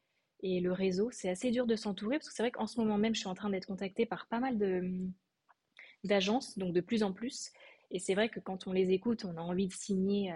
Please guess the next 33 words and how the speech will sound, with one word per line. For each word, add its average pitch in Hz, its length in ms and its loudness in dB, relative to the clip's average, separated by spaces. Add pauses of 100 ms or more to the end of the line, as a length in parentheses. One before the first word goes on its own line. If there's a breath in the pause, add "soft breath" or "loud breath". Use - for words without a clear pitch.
avec 170 320 -4
tout - 140 -8
le 180 60 -4
monde. 175 280 -4 (480 soft breath)
Et 170 80 -8
ça, 202 180 -4
c'est, 185 380 2
c'est 180 160 -6
le 165 60 -6
plus - 160 -6
gros 185 200 0
problème, 220 440 2
puisque 202 260 -8
finalement, 190 320 0
ils 175 160 0
ont 170 60 -6
tous 214 180 -2
des 208 120 6
réponses, 196 420 -2
ils 160 120 -12
ont 196 60 -16
tous - 240 -10
la 208 140 4
clé 220 320 0
pour 185 100 -8
nous 180 120 -4
faire 202 260 -2
exploser 202 520 2
en 185 60 -4
chiffre 175 220 -10
d'affaires, 196 420 -4
exploser 190 460 -6
en, 180 260 -10